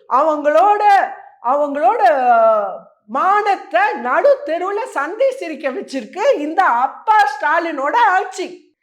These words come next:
இதுக்கு தமிழக முதலமைச்சர் பதில் சொல்லியே ஆகணும். தமிழக பெண்கள் கிட்ட பகிரங்கமா மன்னிப்பு கேட்டே ஆகணும். இதுல இப்பதான், அதாவது வரலாறு காணாத திருமா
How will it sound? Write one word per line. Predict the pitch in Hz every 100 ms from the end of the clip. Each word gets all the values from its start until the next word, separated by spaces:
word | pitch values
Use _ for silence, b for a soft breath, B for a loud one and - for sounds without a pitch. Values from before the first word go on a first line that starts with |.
| _
இதுக்கு | 254 320 494 523 571
தமிழக | 277 294 370 427 508 370
முதலமைச்சர் | 294 285 311 285 269 277 392 427
பதில் | 262 269 392 508
சொல்லியே | - 311 339 392
ஆகணும். | 311 269 453 -
தமிழக | 262 277 403 427 349
பெண்கள் | 339 262 302 349 294
கிட்ட | 269 311 381 196
பகிரங்கமா | 233 269 466 403 349 285 320 320 311 359
மன்னிப்பு | 262 269 359 381 302
கேட்டே | - 285 311 320
ஆகணும். | 254 240 254 339 415 B B B 226
இதுல | 302 381 359 381 320 240
இப்பதான், | 294 - - - 370 294 330 262
அதாவது | 233 269 339 330 247 254 349 - - _ _
வரலாறு | 165 202 254 330 359 370 381 359 311
காணாத | 294 277 349 403 381 320 240 240 285 269 - _ _ _ _ 339
திருமா | 392 415